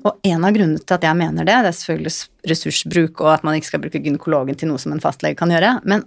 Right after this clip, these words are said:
også at når du kommer for å ta celleprøve hos meg, så s-, begynner jeg å stille flere spørsmål enn å bare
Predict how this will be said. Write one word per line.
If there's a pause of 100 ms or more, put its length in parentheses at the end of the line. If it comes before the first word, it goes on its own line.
også
at
når
du
kommer
for
å
ta
celleprøve
hos
meg,
så (160)
s-,
begynner
jeg
å
stille
flere
spørsmål
enn
å
bare